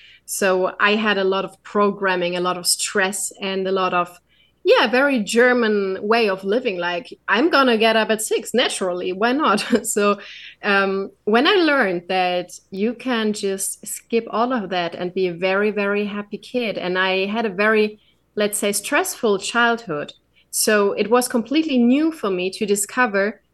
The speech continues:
what does a happy child need? How does it look like? What does it feel like to be that happy? How does it feel like to be the mom that provides the happy space?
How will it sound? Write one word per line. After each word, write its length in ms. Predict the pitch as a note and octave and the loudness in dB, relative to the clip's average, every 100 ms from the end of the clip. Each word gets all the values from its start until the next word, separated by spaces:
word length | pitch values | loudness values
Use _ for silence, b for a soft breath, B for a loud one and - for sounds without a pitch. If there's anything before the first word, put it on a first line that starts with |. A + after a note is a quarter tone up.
| - | -4
what 280 | G#3 A#3 G#3+ | 2 2 2
does 260 | G#3+ A3+ | 0 0
a 60 | A3 | -2
happy 300 | G#3 A#3 A3+ | -4 -6 -6
child 340 | - G#3+ G3+ | -4 -2 -2
need? 400 | G3 A3 C4 F#3 | 0 2 2 0
How 220 | F3+ G#3 G#3 | -2 -2 0
does 220 | G3+ F#3+ | 0 -2
it 100 | F3+ | -4
look 300 | F#3 C4+ D#4+ | 0 0 -2
like? 300 | F#3+ F3 - | -4 -6 -6
What 160 | - F3+ | -4 -2
does 160 | G3 F#3 | -2 -4
it 120 | E3 | -8
feel 320 | - B3+ D#4+ | -4 0 2
like 240 | A3 E3+ - | 2 -2 -6
to 120 | F3 | -8
be 280 | F3+ F3+ F3 | -2 -2 0
that 220 | E3 E3 | -4 -4
happy? 240 | E3+ D#3+ | -8 -6
How 280 | E3 F3+ B3+ | -6 -2 -2
does 180 | D#4 A3 | 0 -2
it 100 | G3 | -4
feel 160 | - F#3+ | -4 -4
like 120 | F3+ | -4
to 100 | F3 | -8
be 120 | F#3+ | -6
the 100 | F3+ | -2
mom 460 | F3 F3 G3 A3+ E3+ | -2 0 2 2 -2
that 180 | E3 | -4
provides 440 | - E3+ E3 E3+ - | -6 -4 -4 -4 -8
the 100 | D3+ | -12
happy 360 | - F3 - | -4 -4 -2
space? 440 | F3+ - - - | -6 -8 -10 -10